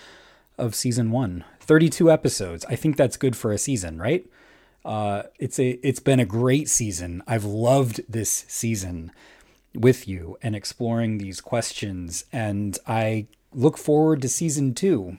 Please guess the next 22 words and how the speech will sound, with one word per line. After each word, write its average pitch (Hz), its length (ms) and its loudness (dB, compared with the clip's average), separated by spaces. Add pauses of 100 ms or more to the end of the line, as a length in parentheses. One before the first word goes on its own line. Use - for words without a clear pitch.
(140)
which 127 240 0
is 123 160 0
going 135 300 6
to 135 100 0
drop 123 460 4 (140)
in 131 460 2 (520)
September. 139 680 2
So 131 220 4
we're 143 120 6
gonna 151 160 6
take 170 180 4
a 117 40 -6
couple 175 220 2
months 147 320 2
off, 117 480 -4 (420)
take - 200 0
the 127 60 -2
summer 135 400 4
off, 101 460 -6 (460)
uh, 107 340 0
maybe 127 340 2
recuperate, 123 920 2